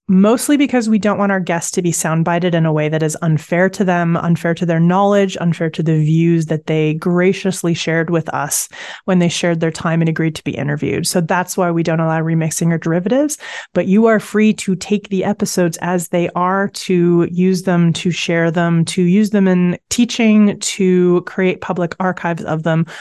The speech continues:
whatever you would like to do. Uh, the Creative Commons license, you can get more information about that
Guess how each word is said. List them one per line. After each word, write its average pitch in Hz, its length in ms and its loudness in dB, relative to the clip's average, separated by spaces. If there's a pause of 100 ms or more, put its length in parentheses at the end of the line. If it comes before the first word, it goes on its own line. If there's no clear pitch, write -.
(240)
whatever 214 420 2
you 214 180 4
would 196 180 0
like 185 240 -2
to - 140 -6
do. 165 400 2
Uh, 170 360 -2
the 180 100 -4
Creative 180 340 -2
Commons 175 360 -2
license, 160 680 -2 (240)
you 185 100 0
can 170 120 0
get 170 120 -2
more 185 200 0
information 180 720 0
about 170 320 -4
that 170 260 -4